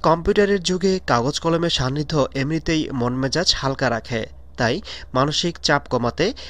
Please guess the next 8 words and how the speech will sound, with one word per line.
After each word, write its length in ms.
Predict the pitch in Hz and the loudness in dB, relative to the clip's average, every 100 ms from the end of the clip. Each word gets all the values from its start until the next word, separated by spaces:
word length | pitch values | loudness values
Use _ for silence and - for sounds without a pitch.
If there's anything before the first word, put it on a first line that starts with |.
| - - | -12 -2
মন 180 | 123 185 185 | 0 2 2
বসান 300 | 202 151 135 - 135 | 2 2 0 -2 -2
এতে। 220 | - 113 - - - - - - - - - - - - - - - - | 0 0 -2 -10 -20 -20 -20 -20 -20 -20 -18 -18 -18 -18 -18 -18 -12 -2
ভিডিওটি 300 | 135 151 196 | 0 2 4
ভালো 240 | 185 185 196 | 6 6 6
লাগলে 220 | 196 190 196 - | 4 4 2 4
অবশ্যই 380 | 135 175 - 127 - | 2 2 2 2 2
চ্যানেলটি 380 | 131 139 131 | 2 2 0